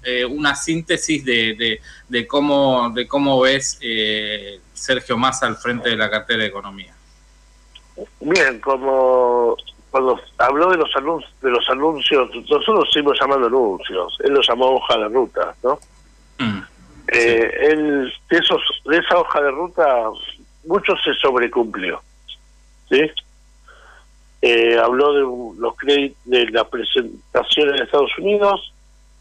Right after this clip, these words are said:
Speaker 2: por un par de, dos o tres cositas, y se trajo un, un baúl lleno de cosas, ¿sí? Más plata de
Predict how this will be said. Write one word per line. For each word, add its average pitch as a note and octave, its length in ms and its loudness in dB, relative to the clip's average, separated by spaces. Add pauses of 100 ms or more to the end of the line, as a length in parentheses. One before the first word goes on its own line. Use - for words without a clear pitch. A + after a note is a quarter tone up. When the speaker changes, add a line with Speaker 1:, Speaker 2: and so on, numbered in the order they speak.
(300)
Speaker 2:
por B2 240 2
un C3+ 160 -2
par C3+ 220 0
de, B2+ 180 0
dos C3 320 0
o C3+ 80 -4
tres C3 160 -4
cositas, G3+ 540 0
y G#2+ 100 -6
se A2 120 -6
trajo D3 640 0
un, A#2+ 680 -6 (1200)
un C3+ 580 4
baúl C3+ 440 2
lleno C3+ 220 2
de B2 100 0
cosas, - 380 -10 (300)
¿sí? C3+ 80 2 (1120)
Más A#2+ 220 -2
plata C#3 380 0
de A2+ 180 0